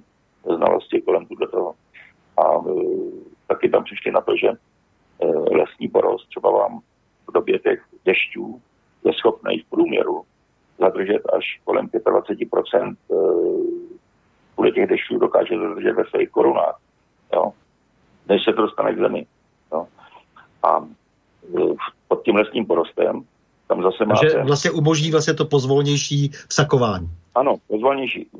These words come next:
Speaker 1: To je zrovna teď, jak přicházejí různý ty průtrže mračen, jo, a takový to všechno. Tak tam, když nemáme lesy, tak to, co spadne na Šumavě, tak to rovnou odteče. Rozumíte? Nezůstane to tam, nezdrží se tam vůbec. Jo, protože tam nemáme lesní porosty vysoký, starý lesní porosty tam vůbec nemáme.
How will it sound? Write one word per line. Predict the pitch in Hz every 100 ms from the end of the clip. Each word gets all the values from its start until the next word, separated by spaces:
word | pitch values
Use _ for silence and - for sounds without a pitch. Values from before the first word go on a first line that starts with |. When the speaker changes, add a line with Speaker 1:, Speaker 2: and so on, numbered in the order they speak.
| -
Speaker 1:
To | -
je | 131
zrovna | 127 127 135 113 -
teď, | - 107
jak | -
přicházejí | - 107 110 107 - 101
různý | 98 98 110
ty | - - _ _ _
průtrže | - 98 104 107
mračen, | 123 143 - 98
jo, | 92
a |
takový | - - -
to | 107 -
všechno. | - - - - - -
Tak | - 95
tam, | 98
když | 107
nemáme | 110 113 123 113
lesy, | - - - - _ _
tak | 110
to, | - 143
co | 139
spadne | 113 - 110 110 120
na | 113
Šumavě, | - 113 104 110
tak | 104
to | - 95
rovnou | 95 95
odteče. | 90 - - - - - _ _ _ -
Rozumíte? | 80 80 82 - - _ _ _ _
Nezůstane | - 101 - 110 104
to | 101
tam, | 101
nezdrží | 101 110 113 110 92
se | -
tam | - 82
vůbec. | 85 90 - _ _ -
Jo, | 107
protože | - -
tam | -
nemáme | 107 104 104 101
lesní | 101 -
porosty | 113 95 95 -
vysoký, | - - - -
starý | - - -
lesní | - -
porosty | - 95 -
tam | 87
vůbec | 90 85 85
nemáme. | 82 87 85